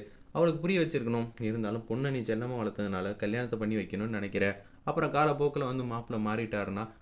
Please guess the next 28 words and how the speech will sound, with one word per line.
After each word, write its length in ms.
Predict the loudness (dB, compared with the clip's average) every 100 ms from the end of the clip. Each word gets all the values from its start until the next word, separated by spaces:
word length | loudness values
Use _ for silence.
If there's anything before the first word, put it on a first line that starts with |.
| -10 -2
உன் 240 | 0 2
பொண்ணுக்கு 240 | 0 0
நல்ல 200 | 0 0 2
வாழ்க்கை 280 | 0 0 0
கிடைக்கணும். 440 | -2 0 -2 -4 -6
நீ 180 | -4 -2
ஏன் 160 | 0 -2
ஆசைப்பட்டுட்டு 460 | -4 -6 -4 -2
இருக்க? 180 | -2 -2
இது 180 | -2 -2
எல்லாமே 400 | -2 0 0 0
புரியுது. 420 | -2 -2 -2 -2 -2
ஆனா 240 | -2 0 -2 -6 -20 -2
அது 180 | 0 0 2
கூட 140 | 2 2
ஒரு 140 | 2
லாஜிக் 380 | 0 0 0 -2
இருக்கு. 240 | -2 0 -2
பொண்ணு 320 | -2 -4 -2
ஆசைப்பட்ட 460 | -2 -2 -4 -2 -2
வாழ்க்கையை 380 | -2 -2 -4
வந்து 180 | -4 -4
அமைச்சு 260 | -4 -6 -4
கொடுக்கணும்னு 420 | -6 -4 -4 -4
அம்மா 200 | -4 -4
வந்து 200 | -4 -4 -6
தி-, 180 | -4
யோசிக்கிறது. 540 | -2 -2 -2 -2 0